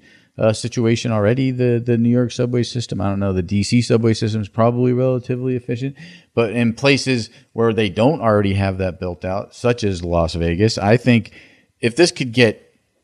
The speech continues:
fifty, sixty percent of most of the vehicles, which I, I mean, most of the time they feel like it's taxis and limousines, right, in, in Las Vegas, um, I would say, you know,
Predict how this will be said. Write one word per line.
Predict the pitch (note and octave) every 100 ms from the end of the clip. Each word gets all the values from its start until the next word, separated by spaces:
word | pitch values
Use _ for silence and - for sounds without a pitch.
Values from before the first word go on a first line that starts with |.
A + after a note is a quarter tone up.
| _
fifty, | - C#3 A#2+ B2+
sixty | A#2+ C3 - B2
percent | A2+ G2+ - A#2 A#2
of | G2+ F2+
most | G2+ A2+ A#2 A#2
of | G2
the | F#2+
vehicles, | G#2 B2+ C#3 C#3+
which | A#2+ A2
I, | A2
I | G#2
mean, | G#2 G#2+
most | A#2 A3
of | C3
the | A#2
time | G#2+
they | G2+
feel | F#2+ - A#2
like | G2+
it's | - -
taxis | - A2 - A#2+ G#2+
and | G2
limousines, | A2+ A2 F#2 A2 D#3+ A#2+ A2+ G#2+
right, | G#2+ B2+
in, | G#2 G#2+
in | A2+ G#2+
Las | G#2 F#2
Vegas, | - A#2+ C3 G#2 G#2 - - - _ -
um, | G2+ G2 F#2 G2 - _ _ _ _ -
I | G#2+
would | A#2 F#2+
say, | - A2+ A2 A2 G#2+ G#2+ - _ _
you | D3+ B2
know, | A2 G#2 - -